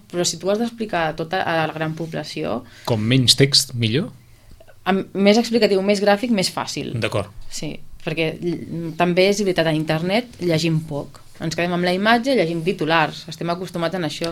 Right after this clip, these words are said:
Speaker 2: Aquesta és una
Speaker 1: I s'ha
Speaker 2: tendència que va
Speaker 1: d'assumir.
Speaker 2: més, Núria?
Speaker 1: Sí, sí.
Speaker 2: Sí,
Speaker 1: Sí,
Speaker 2: això
Speaker 1: sí.
Speaker 2: també és imparable, eh? Este-, ens estem acostumant
Speaker 1: De fet
Speaker 2: a llegir cada vegada menys.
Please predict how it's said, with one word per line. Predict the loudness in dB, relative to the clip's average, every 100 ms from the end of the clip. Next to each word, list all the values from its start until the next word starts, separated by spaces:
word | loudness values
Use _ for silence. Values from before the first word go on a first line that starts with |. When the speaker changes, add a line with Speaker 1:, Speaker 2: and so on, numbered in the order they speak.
| -2
Speaker 2:
Aquesta | 4 4 6
és |
una | 4 4
Speaker 1:
I |
s'ha | 6
Speaker 2:
tendència | 8 8 8
que | 8
va | 6
Speaker 1:
d'assumir. | 6 6
Speaker 2:
més, | 4
Núria? | 2 2 0 -4
Speaker 1:
Sí, | 0 0
sí. | 0 -4 -2
Speaker 2:
Sí, | 4 6 4 -4 -12 0
Speaker 1:
Sí, |
Speaker 2:
això | 4
Speaker 1:
sí. |
Speaker 2:
també | 6 6
és | 6
imparable, | 6 6 4 2 -4 -2
eh? | -2 0
Este-, | -2 -2 -2
ens | 0
estem | 2 0 0
acostumant | 0 4 4 6
Speaker 1:
De | 4
fet |
Speaker 2:
a | 6
llegir | 4
cada | 4 4
vegada | 6 4
menys. | 4 0 -2 -4